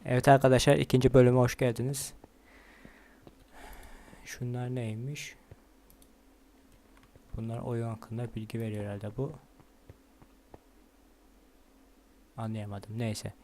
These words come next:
İkinci bölüm bakalım ne olacak. Evet.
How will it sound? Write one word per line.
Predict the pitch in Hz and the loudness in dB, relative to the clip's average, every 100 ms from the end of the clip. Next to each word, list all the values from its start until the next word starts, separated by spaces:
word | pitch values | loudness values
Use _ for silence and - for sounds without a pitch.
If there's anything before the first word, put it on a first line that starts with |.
| _ - | _ -12
İkinci | 120 117 113 | -6 -4 -2
bölüm | 113 107 110 | -2 -2 -4
bakalım | 107 - 110 123 - - | -4 -4 -6 -6 -10 -8
ne | |
olacak. | 110 107 110 - - _ _ _ _ _ _ _ _ - _ _ _ _ - | -6 -8 -10 -14 -18 _ _ _ _ _ _ _ _ -20 _ _ _ _ -10
Evet. | 107 104 - | -8 -8 -12